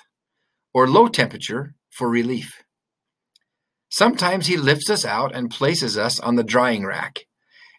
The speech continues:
and other times he lets us tumble until we are dry. In many circumstances, he can wash a lot of us together.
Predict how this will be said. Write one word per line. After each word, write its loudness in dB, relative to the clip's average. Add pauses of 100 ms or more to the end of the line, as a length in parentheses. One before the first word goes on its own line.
and 2
other 4
times -2
he 0
lets 2
us -2 (340)
tumble 0 (360)
until 4
we 4
are 2
dry. 0 (1500)
In 4
many 8
circumstances, 0 (180)
he 0
can 4
wash 6
a 4
lot 8
of 4
us 4
together. 2